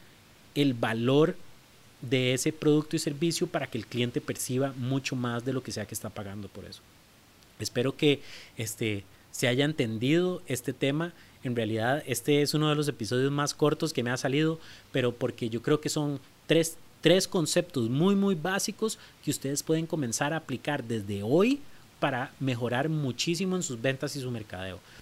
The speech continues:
Si ustedes hacen estas tres cosas que les acabo de mencionar, se los prometo que sus ventas van a aumentar. Si alguien tiene, este,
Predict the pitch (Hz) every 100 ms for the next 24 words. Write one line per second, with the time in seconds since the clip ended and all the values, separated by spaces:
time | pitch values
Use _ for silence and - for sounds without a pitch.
0 | - - - 117 165 202 202 180 143 147
1 | - - 220 - 151 147 - 120 - -
2 | 131 147 151 143 131 107 127 165 - 127
3 | 110 - - 107 110 143 147 160 147 110
4 | 104 117 120 131 107 113 120 120 110 95
5 | 101 87 - - - - 147 165 196 185
6 | 175 170 180 175 - - 127 123 - -
7 | 110 104